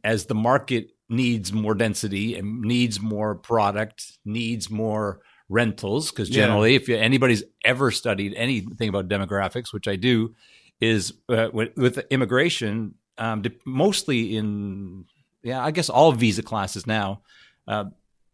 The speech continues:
Speaker 1: for the first three years, it's, it, generally they're renting. And then after that, then you've got, especially in, um, in, in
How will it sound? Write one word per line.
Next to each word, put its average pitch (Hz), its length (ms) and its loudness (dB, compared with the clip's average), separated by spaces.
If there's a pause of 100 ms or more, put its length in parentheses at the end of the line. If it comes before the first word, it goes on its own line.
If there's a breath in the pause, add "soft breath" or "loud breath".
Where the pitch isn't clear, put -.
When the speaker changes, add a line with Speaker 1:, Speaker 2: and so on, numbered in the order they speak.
(140)
Speaker 1:
for 135 120 -6
the 117 80 -2
first 165 240 0
three 143 200 -4
years, 127 340 0
it's, 113 160 -8 (100)
it, 98 280 -4
generally 123 460 2
they're 117 120 2
renting. 117 480 -2 (420)
And 107 120 0
then 117 120 2
after 123 300 2
that, 110 360 -2 (300)
then 117 320 2
you've 110 160 -2
got, 110 380 2 (120)
especially 139 420 0
in, 110 200 -2
um, 101 440 -4
in, 107 240 -6
in 98 340 -10